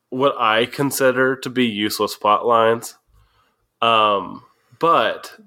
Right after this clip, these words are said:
the movie is just, it's, it's, it's, you know, chef's kiss. It, it's so good. It's so well done. Like, I don't, I, more people need to be talking about this movie.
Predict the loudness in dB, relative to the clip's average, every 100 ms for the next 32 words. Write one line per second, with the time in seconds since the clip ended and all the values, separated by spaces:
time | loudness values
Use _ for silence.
0 | _ 0 2 4 4 2 -2 -2 -6 -8
1 | -4 -2 -2 -6 -16 -18 _ _ _ _
2 | _ _ _ -20 _ -4 -4 -2 -2 -2
3 | -6 -4 -4 -2 -4 -4 -6 -2 -2 -2
4 | -2 -2 -2 -8 -16 _ _ -2 -2 -4
5 | -6 -4 0 0 0 0 0 -2 -10 -20
6 | -20 -20 -20 -20 _ -6 -2 2 2 2
7 | 4 2 2 0 0 -4 -2 -2 -2 -14
8 | -20 -20 _ -6 -6 -6 _ _ _ _
9 | -4 -2 -2 -6 -14 -16 -12 -2 2 2
10 | 2 0 2 -2 -2 -6 0 2 2 -4
11 | -2 -2 -2 -10 -10 -10 -10